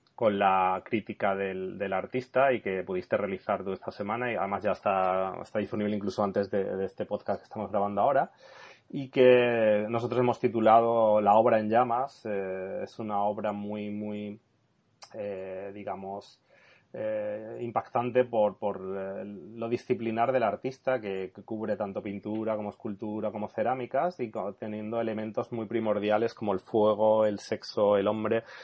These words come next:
siempre presentes en su obra. ¿Podríamos definirlo figurativa, Marian, o?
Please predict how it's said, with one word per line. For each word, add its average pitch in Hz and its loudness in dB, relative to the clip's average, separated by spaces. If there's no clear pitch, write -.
siempre 110 2
presentes 107 0
en 104 -4
su - -6
obra. 98 4
¿Podríamos 131 4
definirlo 143 4
figurativa, 139 6
Marian, 151 0
o? 117 -6